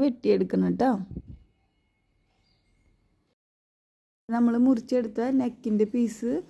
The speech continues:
വേറൊരു തുണിയിൽ വെക്കുക. എന്നിട്ട് അതിൻ്റെ മുകളിൽ കൂടെ അടയാളപ്പെടുത്തി കൊടുക്കുക ട്ടോ. ഇനി നമ്മൾ അടയാളപ്പെടുത്തിയ ഭാഗത്ത്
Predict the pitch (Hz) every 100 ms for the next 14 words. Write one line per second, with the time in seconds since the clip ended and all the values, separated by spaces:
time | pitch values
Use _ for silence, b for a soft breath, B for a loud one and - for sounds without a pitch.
0 | b _ - 226 226 226 247 247 262 233
1 | 214 214 220 214 - 202 - - 226 208
2 | 208 240 277 - - - - 226 208 214
3 | 226 240 220 214 208 226 214 208 190 202
4 | 190 214 208 185 226 196 226 214 - _
5 | _ _ _ _ _ _ _ _ _ _
6 | _ _ _ _ _ _ _ _ _ _
7 | _ _ - 226 240 247 233 240 233 220
8 | 214 202 214 208 226 220 208